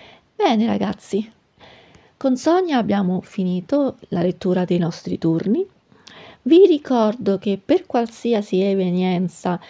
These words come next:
abbiamo a vostra disposizione il nostro servizio email,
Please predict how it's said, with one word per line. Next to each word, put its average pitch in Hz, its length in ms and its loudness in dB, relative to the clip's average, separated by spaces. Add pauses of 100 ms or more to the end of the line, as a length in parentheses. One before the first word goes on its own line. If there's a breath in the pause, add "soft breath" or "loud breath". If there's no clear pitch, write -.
(380 loud breath)
abbiamo 233 440 2
a 196 40 0
vostra 196 360 0
disposizione 180 1040 -2
il 175 60 -2
nostro 185 380 -4
servizio 175 580 -4
email, 190 640 0